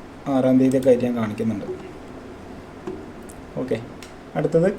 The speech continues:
category of permit, ജനറൽ പെർമിറ്റ് ആണ്. സെലക്ട് ചെയ്ത് കൊടുക്കുക. current status of construction. അപ്പോൾ നമ്മൾ പെർമിറ്റ് ആണ്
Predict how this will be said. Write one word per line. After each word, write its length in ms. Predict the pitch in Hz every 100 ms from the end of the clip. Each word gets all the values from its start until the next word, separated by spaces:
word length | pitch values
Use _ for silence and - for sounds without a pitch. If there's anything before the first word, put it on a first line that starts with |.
| -
category 520 | 160 156 156 170 175 175
of 80 | 165 - -
permit, 380 | 131 127 127 120 - - - - - - - - - - 147
ജനറൽ 360 | 147 156 - - -
പെർമിറ്റ് 380 | 143 131 127 113
ആണ്. 120 | 95 - - - - - - - - - - -
സെലക്ട് 280 | 139 131 143
ചെയ്ത് 120 | 131 127
കൊടുക്കുക. 280 | 117 127 220 - - - - - - - - - -
current 340 | 151 151 165 165 - - -
status 600 | - 143 139 135 160 160 156
of 100 | 151 - -
construction. 540 | 117 113 127 - 113 - - - - - - - - - - - - - 139
അപ്പോൾ 180 | 165 175 165
നമ്മൾ 180 | 165 190 -
പെർമിറ്റ് 440 | 165 165 185 190
ആണ് 100 | 190